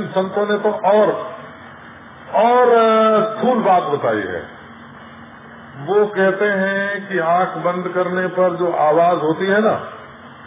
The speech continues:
सोचो, आंख कान बंद करने पर जो आवाज होती है वो कहाँ से आती है? उसको कहते हैं कि शब्द की डोर पर चढ़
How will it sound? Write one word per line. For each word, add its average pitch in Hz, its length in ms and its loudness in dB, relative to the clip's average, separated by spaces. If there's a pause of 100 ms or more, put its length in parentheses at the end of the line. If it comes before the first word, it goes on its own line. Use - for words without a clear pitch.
(1400)
सोचो, 160 360 -2 (300)
आंख 160 260 0 (120)
कान 165 280 0
बंद 160 280 -4
करने 156 380 0
पर 170 400 2
जो 156 140 0
आवाज 147 460 2
होती 147 260 -2
है 180 440 0 (380)
वो 151 140 0
कहाँ 156 420 -2
से 139 80 2
आती 113 240 -2
है? 90 160 -6 (1080)
उसको 156 300 -2
कहते 160 360 -2
हैं 175 220 -2
कि 160 120 -8
शब्द 165 480 -2
की 165 380 -4 (1400)
डोर 185 360 4
पर 170 300 2 (140)
चढ़ 180 200 2